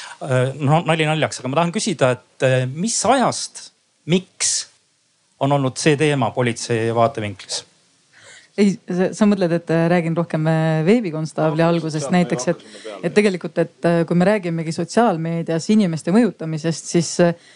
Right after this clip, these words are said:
Speaker 2: see tõenäoliselt algas sellest esimesest päevast alates, kui sotsiaalmeedia loodi.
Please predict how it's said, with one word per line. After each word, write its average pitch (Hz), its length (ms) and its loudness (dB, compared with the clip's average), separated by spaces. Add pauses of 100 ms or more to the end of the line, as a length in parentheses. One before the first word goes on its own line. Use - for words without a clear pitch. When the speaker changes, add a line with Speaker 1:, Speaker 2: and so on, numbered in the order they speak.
(640)
Speaker 2:
see 175 280 0
tõenäoliselt 170 460 0
algas 175 320 0
sellest 165 320 -2
esimesest 165 480 0
päevast 170 320 2
alates, 185 320 0
kui - 140 -10
sotsiaalmeedia 160 580 0
loodi. 165 300 0